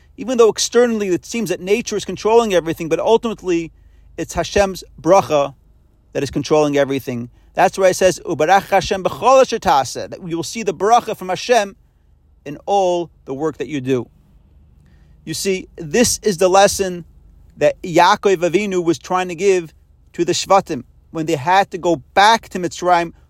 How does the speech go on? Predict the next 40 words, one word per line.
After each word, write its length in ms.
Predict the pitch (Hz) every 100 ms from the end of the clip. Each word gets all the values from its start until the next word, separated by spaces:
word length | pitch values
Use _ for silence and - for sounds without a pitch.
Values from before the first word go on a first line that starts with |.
| _
with 360 | 143 160 233 156
Binyamin. 540 | 170 170 151 135 113 - _ _ _ _ _ _
Now, 160 | - 196
although 600 | 196 175 185 269 247 233
the 120 | 185
Shvatim 460 | - - 233 226 208
knew 320 | 208 294 269
it 20 |
was 120 | 240
an 80 | 196
Eis 160 | 185 175
Sarah, 440 | - 180 143 127 - _ _
and 100 | 180
the 80 | 165
reason 220 | 202 262
that 60 | 285
all 280 | 233 269 277
this 160 | 254
is 80 | 220
happening 440 | 208 226 226 240 202
is 80 |
because 400 | 170 - - 233
of 40 | 196
what 120 | 202
they 60 | 202
did 160 | 226
to 100 | -
Yosef, 500 | 190 220 262 196 190 _
but 100 | 175
they 80 | 175
couldn't 360 | - 208 208 -
admit 320 | 180 170 214
it 180 | 208 _ -
to 80 | 175
Yaakov. 680 | 175 165 156 117 - - - - - - _ _ _ - -
So 120 | 156
Yaakov 320 | 196 240 247
was 140 | 240 -
telling 340 | 247 247 226
them 220 | 160 123